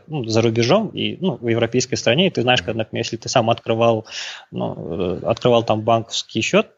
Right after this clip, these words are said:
Speaker 1: ну,
Speaker 2: Мгм.
Speaker 1: там, или депозит, то они там требуют, э, адресную справку, там,
Speaker 2: Да.
Speaker 1: а, там вид на жительство или визу, по крайней мере, да,
Speaker 2: Мгм.
Speaker 1: то есть какое-то законное основание твоего нахождения там.
Speaker 2: Да.
Speaker 1: Ну и, соответственно,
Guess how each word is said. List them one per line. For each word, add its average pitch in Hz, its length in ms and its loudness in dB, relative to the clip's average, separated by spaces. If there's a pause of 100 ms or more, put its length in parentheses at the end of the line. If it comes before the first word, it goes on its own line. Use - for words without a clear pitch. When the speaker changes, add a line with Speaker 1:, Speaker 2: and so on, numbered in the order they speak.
(160)
Speaker 1:
ну, - 160 -10
Speaker 2:
Мгм. 85 80 -8
Speaker 1:
там, 110 180 -4
или 104 100 -6
депозит, 120 580 4 (360)
то - 220 6
они 113 200 0
там 110 220 -2
требуют, 113 540 -2
э, 104 200 -8
адресную 120 500 0
справку, 113 800 0 (400)
там, 107 180 0
Speaker 2:
Да. 107 180 -6
Speaker 1:
а, 107 500 -2 (120)
там 110 180 0
вид 131 260 4
на 120 120 4
жительство 151 600 0
или 113 280 4
визу, 139 460 4
по 110 160 -10
крайней 110 340 -4
мере, 110 340 -2
да, 123 220 0 (200)
Speaker 2:
Мгм. 82 140 -14
Speaker 1:
то 120 80 4
есть - 260 0
какое-то 117 600 0
законное 117 920 0
основание 117 760 0 (100)
твоего 113 280 2
нахождения 113 600 0
там. 104 300 -4 (300)
Speaker 2:
Да. 151 80 -10
Speaker 1:
Ну 165 100 6
и, - 20 4
соответственно, 143 560 0